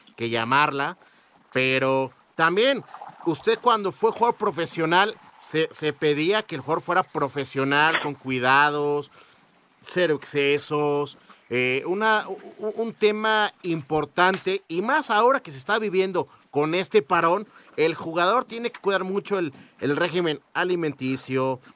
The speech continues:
descanso, excesos. ¿Para qué? Para cuando regresen a la actividad, no tener lo que usted menciona, ¿no? El, el tema de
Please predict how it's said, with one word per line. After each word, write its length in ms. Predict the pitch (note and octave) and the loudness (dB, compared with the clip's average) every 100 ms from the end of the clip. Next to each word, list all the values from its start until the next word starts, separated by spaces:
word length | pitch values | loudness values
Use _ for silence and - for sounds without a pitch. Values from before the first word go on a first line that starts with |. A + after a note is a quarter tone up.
| _ | _
descanso, 1080 | C3 D#3+ F3 - D3+ C#3 C3+ - C3+ C3+ C3 - - | -4 -2 -2 0 2 2 -2 -4 -2 -2 -4 -14 -6
excesos. 920 | - E3+ - D#3+ C#3 C3+ C#3+ C#3 C#3 - - - | -2 -2 -2 0 0 0 -4 -4 -4 -8 -20 2
¿Para 240 | D3+ E3+ | 4 4
qué? 300 | - A#3 G#3 - _ - | 2 2 0 -4 _ -2
Para 220 | C#3+ D3+ | 0 0
cuando 360 | D#3+ E3 E3 F3 | 0 0 2 0
regresen 340 | F3 A3+ D4+ | 0 -2 0
a 60 | C#4 | 0
la 80 | G3+ | 0
actividad, 720 | - F#3+ F3 F3 F#3 G3 C4+ _ _ - | 0 -4 0 4 6 4 2 _ _ -14
no 200 | C3 G#3 | -4 -2
tener 320 | B3 A3 G#3+ A#3+ | -2 -2 -2 0
lo 120 | A3 | -2
que 80 | E3 | -4
usted 240 | G3+ A3 | -4 -2
menciona, 500 | G3+ E3 G#3+ B3 D#3+ | -2 -4 -2 0 0
¿no? 240 | D#3 A3 - - - - _ - | 0 -2 -4 -16 -20 -20 _ 0
El, 420 | C#3 C#3+ C#3+ C#3 | 2 2 0 0
el 760 | D3 D3 C#3+ C#3+ C#3+ C#3+ C#3 C3+ | -2 0 0 0 0 0 -2 -2
tema 340 | F3 G3+ G#3+ | -4 0 0
de 480 | F#3 D#3+ D3+ C#3+ | 0 0 0 0